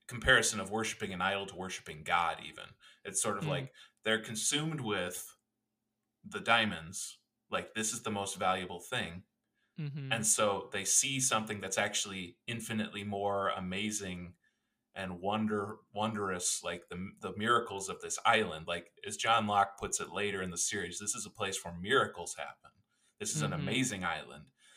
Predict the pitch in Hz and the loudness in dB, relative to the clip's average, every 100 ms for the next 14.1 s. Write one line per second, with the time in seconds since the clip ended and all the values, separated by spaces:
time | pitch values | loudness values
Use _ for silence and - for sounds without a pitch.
0 | - _ - 104 104 98 131 131 98 - | -20 _ -6 0 0 2 2 2 -2 -8
1 | _ - 110 143 - 117 101 101 95 95 | _ 6 8 8 6 6 4 2 -4 -6
2 | 92 - 90 90 82 - _ _ 226 214 | -6 -8 -6 -6 -8 -10 _ _ -6 -6
3 | - _ _ _ _ 110 101 101 127 123 | -8 _ _ _ _ -4 -2 0 2 2
4 | 120 - 110 110 - - 127 123 110 101 | 0 0 0 -2 -4 -6 0 2 2 0
5 | 98 95 104 95 110 120 107 95 92 101 | -6 -8 -8 4 4 4 0 0 0 2
6 | - 104 92 82 90 - - - 104 104 | 0 0 -2 -2 -4 -6 -4 -2 -2 -4
7 | 95 80 92 87 110 98 101 90 95 113 | -8 -6 -4 -2 -2 -2 -2 0 4 4
8 | 107 87 85 78 - _ _ _ _ _ | 2 -4 -8 -8 -10 _ _ _ _ _
9 | 156 147 - 104 107 107 - - - - | -12 -12 -6 4 4 6 2 2 -2 0
10 | 110 107 101 92 - - - _ _ _ | 2 2 0 -4 -8 -12 -14 _ _ _
11 | _ 104 92 92 - - - - - - | _ 2 2 2 -4 -10 -16 -16 -10 -6
12 | - 95 - 110 107 - _ _ _ _ | -6 -2 2 2 0 -14 _ _ _ _
13 | _ 113 110 107 98 196 190 - 87 78 | _ -4 -4 -4 -4 -2 -4 -6 -8 -8